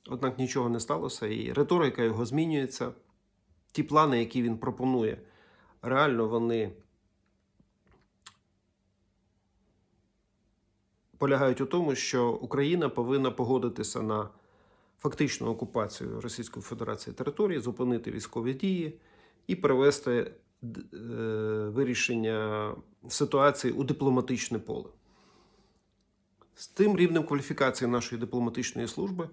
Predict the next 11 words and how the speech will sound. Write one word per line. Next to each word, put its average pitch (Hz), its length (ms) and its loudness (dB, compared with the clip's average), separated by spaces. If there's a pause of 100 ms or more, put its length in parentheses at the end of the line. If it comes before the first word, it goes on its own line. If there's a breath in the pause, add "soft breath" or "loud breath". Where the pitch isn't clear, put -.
(1300 loud breath)
який 151 260 0
ми 143 140 8
маємо, 120 560 4 (1600 loud breath)
і 190 420 8 (160)
з 120 160 -4
огляду 156 480 6
на 151 160 6
досвіди, 123 680 4 (920)
як 131 280 2
дипломатія 127 600 2
допомагає 120 760 0